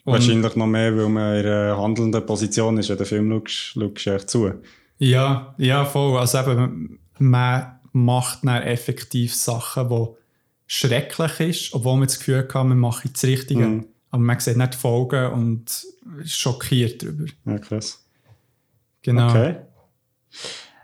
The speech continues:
Speaker 2: Ähm, ja, eben, ich glaub, die, die, die Story ist so ein kleines Mysterium, wo man vielleicht gar nicht so fest darauf eingehen will, einfach auch, weil es wahrscheinlich so der ein oder andere Spannungspunkt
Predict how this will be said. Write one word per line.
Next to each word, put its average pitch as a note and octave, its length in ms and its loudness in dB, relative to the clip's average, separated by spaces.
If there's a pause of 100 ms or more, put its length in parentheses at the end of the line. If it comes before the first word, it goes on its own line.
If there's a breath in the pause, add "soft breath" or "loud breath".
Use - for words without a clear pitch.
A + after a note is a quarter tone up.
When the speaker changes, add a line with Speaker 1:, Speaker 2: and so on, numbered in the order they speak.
(120 loud breath)
Speaker 2:
Ähm, A2+ 300 2
ja, C3 380 2
eben, C3 380 -2
ich B2+ 100 4
glaub, A#2 320 -2
die, B2 400 -4
die, A#2 320 -2
die A2+ 100 -6
Story B2 340 0
ist - 140 -2
so - 80 -4
ein - 40 -6
kleines A2+ 280 -2
Mysterium, C3+ 720 4
wo A#2+ 80 2
man A#2+ 140 2
vielleicht B2 200 -2
gar B2 80 2
nicht B2 120 2
so - 60 -6
fest B2 200 2
darauf B2+ 320 -2
eingehen C#3 280 -2
will, C#3 80 4
einfach B2+ 420 2
auch, A2+ 120 0
weil B2 200 4
es - 300 -2
wahrscheinlich C3+ 340 -2
so C#3+ 120 -2
der C3+ 200 -2
ein B2+ 120 -2
oder B2 200 0
andere A#2+ 220 -2
Spannungspunkt - 1300 -2